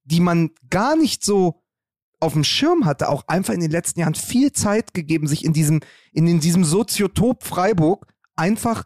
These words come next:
zu guten bis sehr guten Bundesligaspielern zu entwickeln.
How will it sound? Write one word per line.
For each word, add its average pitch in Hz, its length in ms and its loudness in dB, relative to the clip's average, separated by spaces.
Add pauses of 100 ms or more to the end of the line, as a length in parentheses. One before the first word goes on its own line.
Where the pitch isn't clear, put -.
(260)
zu 180 360 0 (280)
guten 262 500 0 (160)
bis - 200 -2
sehr 190 160 0
guten 185 260 -4
Bundesligaspielern 139 1200 -2 (380)
zu 147 140 -2
entwickeln. 117 520 -6